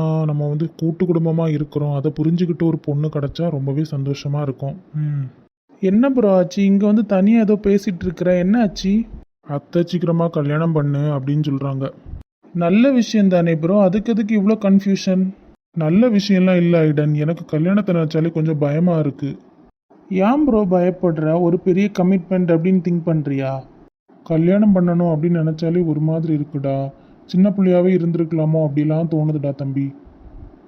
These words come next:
அது ஒண்ணும் இல்ல ப்ரோ, நீ சின்ன வயசுலேருந்தே எந்த பிள்ளைங்ககிட்டயும் ரொம்ப பேசினதில்ல, அதனால கூட உனக்கு இப்படி இருக்கலாம்ல. அதுவும் எனக்கு பயமா இருக்குடா, இது வரைக்கும் எந்த பிள்ளைங்ககிட்டயும் பேசி பழகுனது இல்லையா,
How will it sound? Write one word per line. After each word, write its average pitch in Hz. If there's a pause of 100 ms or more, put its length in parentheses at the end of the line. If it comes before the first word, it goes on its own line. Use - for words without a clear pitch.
(440)
அது 165 (120)
ஒண்ணும் 185
இல்ல 180 (100)
ப்ரோ, 156 (120)
நீ 160 (120)
சின்ன 185
வயசுலேருந்தே 180 (100)
எந்த 165
பிள்ளைங்ககிட்டயும் 165
ரொம்ப 160
பேசினதில்ல, 151 (220)
அதனால 160
கூட 170 (100)
உனக்கு 165
இப்படி 151
இருக்கலாம்ல. 147 (880)
அதுவும் 185
எனக்கு 170 (100)
பயமா 156
இருக்குடா, 135 (500)
இது 160
வரைக்கும் 160
எந்த 151
பிள்ளைங்ககிட்டயும் 156
பேசி 156
பழகுனது 143
இல்லையா, 131